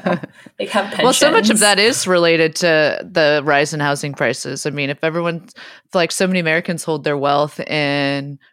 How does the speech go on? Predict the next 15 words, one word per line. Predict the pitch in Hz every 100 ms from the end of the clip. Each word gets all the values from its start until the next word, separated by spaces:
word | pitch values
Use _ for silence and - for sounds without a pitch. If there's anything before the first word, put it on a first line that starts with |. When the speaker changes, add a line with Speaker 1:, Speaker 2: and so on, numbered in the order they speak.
| -
Speaker 2:
real | 156 202
estate | 226 - 104 113 120 -
and | 147
the |
market | 143 139 165 165 -
goes | 147 147
through | - 151
the | 135
roof, | 160 196 - _ -
that | 151 160 - -
plus, | 160 139 139 - - - - _ _
you | 170
know, | 156 135 131 - _
the | 151 143 -
insane | - 156 - 156 147 147 147 143